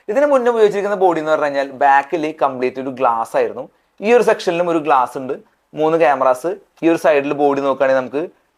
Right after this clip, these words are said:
ടൈറ്റാനിയം ബോഡിയാണ് വന്നിരുന്നത്. So എൻ്റെ ഒരു അഭിപ്രായത്തിൽ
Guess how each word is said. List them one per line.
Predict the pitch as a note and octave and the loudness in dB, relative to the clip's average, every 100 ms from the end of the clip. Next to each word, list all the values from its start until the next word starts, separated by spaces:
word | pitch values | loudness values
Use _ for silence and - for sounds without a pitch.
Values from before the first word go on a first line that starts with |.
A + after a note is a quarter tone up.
| - | 0
ടൈറ്റാനിയം | C3 C3 C#3 C3 C#3 | 0 2 0 0 -2
ബോഡിയാണ് | B2+ B2 A#2+ | -2 -2 -4
വന്നിരുന്നത്. | A2+ G#2 D#2 - _ _ _ _ _ - | -6 -8 -12 -20 _ _ _ _ _ -2
So | C4 A3 | 0 2
എൻ്റെ | B3 D4+ | 0 4
ഒരു | D4+ | 4
അഭിപ്രായത്തിൽ | A#3 F3+ D#3 C#3 C3+ B2+ | 2 2 0 0 -2 -8